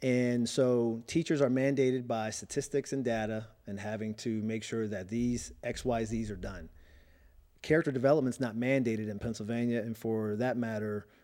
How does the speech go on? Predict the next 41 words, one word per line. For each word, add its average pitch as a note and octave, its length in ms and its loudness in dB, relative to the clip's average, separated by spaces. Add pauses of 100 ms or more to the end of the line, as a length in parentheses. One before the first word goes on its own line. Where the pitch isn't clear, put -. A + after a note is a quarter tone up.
majority A#2 380 4
of G#2+ 40 -2
the A2 60 -4
states A#2 280 -4
in G#2 60 -8
the F#2 60 -10
country. - 440 -10 (840)
If G#2+ 140 -6
you D3+ 100 4
don't E3 140 4
have C#3 220 2
good C3+ 200 2
character B2 640 0 (400)
from G#2+ 260 -6
grit, C3+ 420 2
self-regulation, C3 920 2
hope, C3 320 0
integrity, C3 580 2
and A2+ 100 0
those A#2+ 200 0
different A#2+ 320 -2
things, A2+ 480 -2 (500)
then B2+ 240 0
how D3+ 220 4
are D3+ 60 6
you C#3 100 2
gonna C3 160 0
truly B2+ 320 2
learn? A#2+ 280 -2 (680)
So B2+ 180 2
a A2 40 2
program D#3 460 4
like D3 180 4
this, D#3+ 280 2
yeah, F3 120 4
you're C#3 140 4
not D#3+ 160 4
gonna D3 180 2
save C#3 300 6
every B2 200 4
student. A#2 420 -4